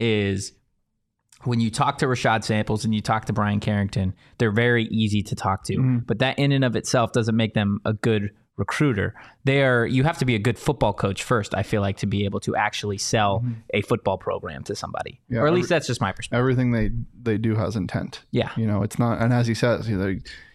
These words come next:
Speaker 2: you can't just have, random acts don't create consistent results. And, and that's what, something he lives by. And I also love this, what he's doing here, because obviously Rashad Samples is not going to be the wide receivers coach for Arizona State for twenty years.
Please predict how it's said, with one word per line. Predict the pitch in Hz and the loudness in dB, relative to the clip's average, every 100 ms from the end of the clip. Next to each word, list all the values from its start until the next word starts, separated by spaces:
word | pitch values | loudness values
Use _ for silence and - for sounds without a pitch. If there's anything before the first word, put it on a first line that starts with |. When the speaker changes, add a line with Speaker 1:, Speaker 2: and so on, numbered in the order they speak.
| - | -6
Speaker 2:
you | 113 | -4
can't | - 113 69 | 0 -2 -2
just | 107 - _ _ 120 | -6 -8 _ _ -2
have, | 110 - | -2 -2
random | 113 120 123 117 | -2 0 2 2
acts | 113 110 | 0 0
don't | 117 101 | -2 -2
create | - 113 - | -2 -4 -4
consistent | 113 113 - 82 | -4 -4 -4 -4
results. | 104 101 - - - - _ | -4 -4 -6 -14 -16 -20 _
And, | 113 104 110 113 - - _ _ _ _ | -8 -4 -2 -4 -6 -14 _ _ _ _
and | 117 117 | -2 0
that's | 117 - - | -2 -2 -2
what, | 120 - - - - | -2 -2 -8 -14 -4
something | 123 120 | 0 2
he | 117 | 2
lives | 104 113 | 2 2
by. | 120 107 110 | 2 2 2
And | 120 | 2
I | 135 | 2
also | 151 165 | 0 0
love | 120 117 117 | 2 2 2
this, | 117 104 - - - - - _ _ | 0 -2 -4 -12 -20 -20 -20 _ _
what | 120 123 123 | -4 0 2
he's | 120 117 | 0 0
doing | 120 113 113 110 - | 0 2 2 -2 -6
here, | - - 120 104 101 | -8 0 2 2 0
because | 117 135 117 | 0 0 0
obviously | 151 156 156 127 120 107 104 - - - - _ _ _ _ | 2 2 2 2 0 0 -2 -8 -20 -20 -20 _ _ _ _
Rashad | 127 151 135 | -4 0 0
Samples | 127 127 113 110 | 2 2 2 0
is | 113 | 0
not | 117 110 | 0 0
going | 120 117 | 0 0
to | |
be | 113 | 0
the | 110 | 0
wide | 107 104 | 0 -2
receivers | - 110 113 | -2 -4 -2
coach | 107 107 | -4 -2
for | 101 | -2
Arizona | 107 95 107 | 0 -2 -4
State | - 95 | -4 -4
for | - | -6
twenty | 98 - 98 | -8 -8 -8
years. | 92 - - | -8 -8 -6